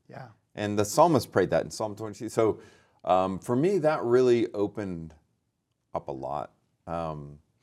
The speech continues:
Speaker 1: How, how did you become comfortable with lament? I mean, you know it's in the scriptures.
Speaker 2: Yeah.
Speaker 1: You've read the, the laments. What was it like for you to get to a place of, "This is good. Like, this
Speaker 2: Yeah.
Speaker 1: is, this is God's will for us to lament"? What was that journey like for you?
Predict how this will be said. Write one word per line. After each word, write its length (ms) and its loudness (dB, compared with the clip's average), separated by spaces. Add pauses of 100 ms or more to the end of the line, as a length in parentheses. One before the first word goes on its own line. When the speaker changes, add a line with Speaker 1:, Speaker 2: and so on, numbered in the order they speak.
(160)
Speaker 1:
How, 160 -4
how 160 2
did 200 8
you 80 2
become 360 -2
comfortable 500 -8
with 200 -8
lament? 380 -10
I 420 -20
mean, 120 6
you 60 6
know 100 12
it's 140 8
in 80 8
the 80 6
scriptures. 520 -2
Speaker 2:
Yeah. 220 4
Speaker 1:
You've 160 2
read 280 8 (360)
the, 260 -16
the 100 -4
laments. 520 -6 (840)
What 140 2
was 120 -2
it 40 2
like 220 -2
for 80 -6
you 60 0
to 60 -4
get 140 -6
to 60 -6
a 20 -4
place 280 -6
of, 100 -10 (260)
"This 220 -2
is 420 -2 (140)
good. 500 -4
Like, 140 -12
this 280 -2
Speaker 2:
Yeah. 40 4
Speaker 1:
is, 240 -4 (360)
this 160 -6
is 180 2
God's 340 0
will 560 -2 (140)
for 180 -6
us 240 -4
to 220 -8
lament"? 380 -6 (240)
What 100 2
was 100 4
that 340 -2
journey 240 -6
like 220 -10
for 100 -14
you? 240 -8